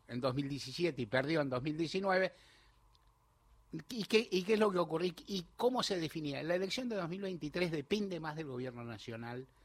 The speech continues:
que de la oposición en un sentido básico, que es que si al gobierno nacional mejora la vida de muchos argentinos, tiene óptimas posibilidades de ganar las elecciones. Y si no mejora, tiene flojas posibilidades de ganar las elecciones. Vos me dirás, ¿y es sencillo eso? No, es dificilísimo.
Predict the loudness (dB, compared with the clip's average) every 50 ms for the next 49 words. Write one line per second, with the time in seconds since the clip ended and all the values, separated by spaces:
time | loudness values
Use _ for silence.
0 | _ _ _ _ _ _ _ _ _ _ _ _ _ _ 0 2 2 2 2 2
1 | 0 -2 -2 -4 -6 -6 -6 -6 -8 -6 -6 -4 -2 -2 -2 -2 -2 -2 -2 0
2 | 0 0 -2 -2 0 2 4 6 6 8 6 6 4 0 -6 -10 -12 -8 -2 -2
3 | 0 0 0 -2 0 2 2 4 6 8 8 10 10 8 8 4 0 0 0 0
4 | 0 -2 -2 -2 -2 -4 -8 -14 -20 -20 -20 -10 0 6 8 8 8 8 8 8
5 | 8 8 6 2 2 4 4 4 4 2 2 0 -2 -2 0 -2 0 -2 -2 0
6 | 0 2 2 2 2 2 2 0 0 0 0 0 -2 -2 -2 -4 -4 -4 2 6
7 | 6 6 6 4 0 0 0 -2 -2 -4 -2 -2 -2 -2 -2 -2 -4 -6 -6 -6
8 | -6 -8 -6 -8 -8 -8 -8 -10 -12 -12 -14 -14 -14 -10 -6 -4 0 2 2 2
9 | 2 4 4 4 4 4 4 4 2 2 2 4 8 8 8 8 6 0 -6 -10
10 | -16 -20 -20 -20 -20 -10 -4 -2 0 2 4 2 2 2 0 -2 -4 -4 -6 -6
11 | -6 -6 -8 -8 -10 -8 -10 -10 -8 -6 -2 2 4 4 6 6 8 8 8 8
12 | 6 4 0 -14 -20 -20 -20 -20 -20 -20 -12 -4 2 4 6 8 8 8 6 6
13 | 6 6 6 4 4 2 0 0 2 4 4 4 4 2 2 2 2 2 0 -2
14 | -4 -4 -4 -4 -2 -2 -4 -2 -4 -2